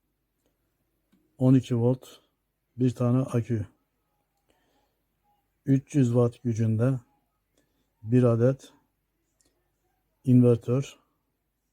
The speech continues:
bağlantısı yaptım. İlk önce şu kısımlardan kablo çıkışı yapmıştım. Ee, onları niçin yapmıştım? Hem aküleri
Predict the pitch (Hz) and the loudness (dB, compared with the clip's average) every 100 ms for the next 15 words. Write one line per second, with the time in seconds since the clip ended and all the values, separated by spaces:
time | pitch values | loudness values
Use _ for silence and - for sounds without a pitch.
0 | _ _ _ 113 120 123 117 - 127 113 | _ _ _ 0 2 2 -2 -4 -4 -4
1 | 107 - 127 127 _ _ _ _ _ _ | -8 -6 -6 -6 _ _ _ _ _ _
2 | _ _ _ _ _ _ _ _ _ _ | _ _ _ _ _ _ _ _ _ _
3 | _ _ - 147 - 131 117 120 143 135 | _ _ -4 -4 -2 0 2 2 0 -2
4 | - _ _ _ _ _ _ _ _ _ | -10 _ _ _ _ _ _ _ _ _
5 | _ _ _ _ _ - 156 - - 135 | _ _ _ _ _ -8 -6 -6 2 4
6 | 123 123 139 147 - 135 127 143 - - | 6 4 0 -2 -4 -4 -2 -2 -4 -14
7 | - 139 117 - 104 - 135 143 _ _ | -4 0 0 -2 -10 -6 -6 -6 _ _
8 | _ _ _ _ _ _ _ _ _ _ | _ _ _ _ _ _ _ _ _ _
9 | _ _ _ _ _ _ _ 127 127 127 | _ _ _ _ _ _ _ 0 2 0
10 | 131 135 135 135 156 151 143 139 147 123 | 0 2 4 4 0 -2 -4 -2 0 0
11 | 110 117 113 - 151 151 120 _ _ _ | 0 -4 -8 -6 -8 -8 -12 _ _ _
12 | _ _ _ _ _ _ _ _ _ _ | _ _ _ _ _ _ _ _ _ _
13 | _ _ _ 139 143 139 131 135 139 139 | _ _ _ -4 -2 0 0 2 4 4
14 | 135 | 2